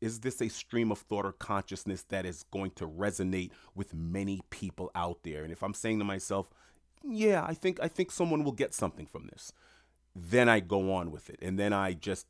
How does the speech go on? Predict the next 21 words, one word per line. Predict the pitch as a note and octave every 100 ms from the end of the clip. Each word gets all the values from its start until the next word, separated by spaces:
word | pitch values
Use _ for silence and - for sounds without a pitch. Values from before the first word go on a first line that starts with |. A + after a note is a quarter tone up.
| D2
let | E2+ F#2
it | E2
flow. | - - E2 D2+ -
So | - A2+
today, | - - D#2+ - C3+ G#2 C#2+ - _ _ _ _ _ _ _ - - - -
this | F#2+ C3 -
episode | A#2 - A2 - G2+ F2+
is | E2+
titled | - A2 G2+ F#2 E2 - - - _ _ _ _ _
Represent. | F2 G2+ - E2+ D2+ E2 D2+ - - _ _ _ _ _ _ _ _ _
Now, | F2+ E2 D2+ -
right | - G2+ -
now | F#2+
you're | F2 F2
asking | E2 F2+
yourself, | D#2 F2+ D#2
"Well, | D2+ D2+
why, | - D#2 F2
why, | F2 F2 F2 F2 -
why | E2+ E2+
represent? | E2+ E2+ - D#2 F2